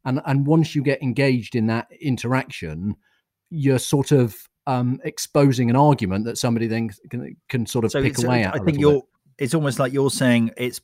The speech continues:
Speaker 2: more powerful to go for no case to answer. It's like, "I'm not gonna defend myself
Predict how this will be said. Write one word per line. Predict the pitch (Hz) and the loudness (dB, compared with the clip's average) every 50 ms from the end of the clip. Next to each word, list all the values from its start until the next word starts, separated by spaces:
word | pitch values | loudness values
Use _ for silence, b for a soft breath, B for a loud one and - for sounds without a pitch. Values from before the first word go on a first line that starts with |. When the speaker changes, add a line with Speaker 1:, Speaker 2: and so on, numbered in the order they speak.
| - 123 - | -16 -12 -6
Speaker 2:
more | 123 120 120 113 | -4 -4 0 0
powerful | - 127 117 113 101 - 110 101 | 0 0 0 -2 -6 -8 -12 -14
to | 104 | -10
go | - 120 107 | -8 -8 -8
for | 101 - 113 | -6 -6 -6
no | 110 110 107 104 | -6 -6 -6 -8
case | - - 107 98 - | -10 -10 -12 -12 -10
to | - 104 101 | -10 -8 -8
answer. | 98 92 90 - - - 80 90 _ _ - | -8 -10 -12 -14 -18 -18 -20 -20 _ _ -18
It's | - - | -10 -6
like, | 110 95 92 87 _ _ b b b b b b b b b b b _ _ - - - | -6 -6 -6 -6 _ _ b b b b b b b b b b b _ _ -14 -8 -6
"I'm | 113 123 | -4 -2
not | 135 135 123 | -2 -4 -4
gonna | - 135 127 120 | -4 -4 -4 -4
defend | - - 107 - - - 170 165 143 117 101 | -4 -6 -12 -10 -8 -6 -6 -4 -6 -6 -8
myself | 92 82 85 - - 82 71 71 76 82 - | -10 -10 -12 -12 -12 -14 -14 -14 -16 -18 -20